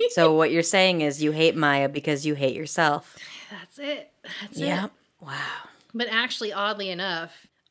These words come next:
Speaker 1: on the Degrassi fans group.
Speaker 2: Oh boy. Oh boy.
Speaker 1: <laughs> Today.
Speaker 2: Oh boy. Yeah,
Speaker 1: Today,
Speaker 2: yeah, yeah, yeah.
Speaker 1: after, after I wrote my notes and was like, "You know what?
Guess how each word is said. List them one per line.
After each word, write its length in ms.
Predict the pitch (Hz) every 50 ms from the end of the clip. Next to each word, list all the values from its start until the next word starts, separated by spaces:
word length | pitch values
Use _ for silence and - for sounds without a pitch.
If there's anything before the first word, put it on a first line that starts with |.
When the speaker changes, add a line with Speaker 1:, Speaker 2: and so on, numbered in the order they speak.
| -
Speaker 1:
on 260 | 226 269 311 339 330 277
the 100 | 233 196
Degrassi 560 | 202 196 175 190 180 170 170 - - 170 160
fans 360 | - 165 156 156 151 - -
group. 300 | - - - 107 - - _ _ -
Speaker 2:
Oh 80 | 196
boy. 260 | 202 160 139 127 127 123 165
Oh 140 | 185 359 311
boy. 160 | 147 131 139
Speaker 1:
<laughs> 20 |
Today. 160 | - - -
Speaker 2:
Oh 40 | 220
boy. 440 | 214 247 233 208 180 156 143 160 - _ _ _ _ _ -
Yeah, 140 | 302 311 302
Speaker 1:
Today, 80 | 285
Speaker 2:
yeah, 80 | - 139
yeah, 40 | 139 139
yeah. 180 | 214 240 277 -
Speaker 1:
after, 380 | - - - 302 247 226 - - -
after 360 | 233 262 285 285 - 320 311
I 100 | 277 269
wrote 220 | 254 233 233 247 233
my 120 | 233 208
notes 420 | 196 185 170 170 165 165 160 - -
and 120 | 185 190 175
was 140 | 175 170 170
like, 240 | 175 185 185 185 180
"You 120 | 185 190 202
know 120 | 202 208
what? 140 | 208 208